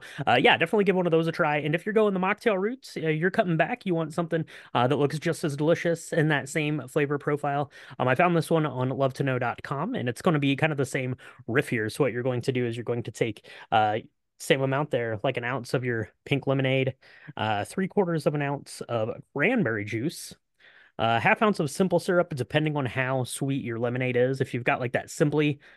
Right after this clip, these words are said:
pink lemonade, might need a little bit more sugar than if you buy, like, a, like, a cheaper, uh, pink lemonade that's more sugary. So play with that, if you will. Half ounce of freshly squeezed lemon juice. Uh, go ahead and shake that and strain it into your glass. Um, I'm going to go with a champagne flute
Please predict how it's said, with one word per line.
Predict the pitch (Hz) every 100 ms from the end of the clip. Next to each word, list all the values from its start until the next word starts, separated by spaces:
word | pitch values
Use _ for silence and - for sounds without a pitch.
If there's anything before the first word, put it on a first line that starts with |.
| -
pink | 165 160
lemonade, | 147 147 143
might | 147 151
need | 143
a | 139
little | 139 135
bit | 131
more | 131
sugar | 156 135
than | 131
if | 123 -
you |
buy, | 123 117
like, | 117 117
a, | 107 - - 156
like, | -
a | 127
cheaper, | - 131 123 120 - - -
uh, | 113
pink | 135 -
lemonade | 123 123 120 117
that's | 113 -
more | 135 110
sugary. | 127 127 120 113
So | - 117
play | 110 151
with | 131
that, | 135 120
if | 127
you | 131
will. | 120 127 - - - -
Half | - 175
ounce | 180 151 147 -
of | 120 110 107 -
freshly | - - - 120
squeezed | - 120 107 -
lemon | 120 135 175 120
juice. | 156 202 - - - - -
Uh, | 113
go | 120
ahead | 127
and | 113
shake | - 147
that | 151 139
and | 131 127
strain | - 139 135
it | 127
into | - 135 -
your | 139
glass. | 135 131 160 -
Um, | 127 131 -
I'm | 294
going | 392
to | -
go | 196 180 175
with | 156 175 143
a | 147
champagne | - 185 226 208
flute | 123 104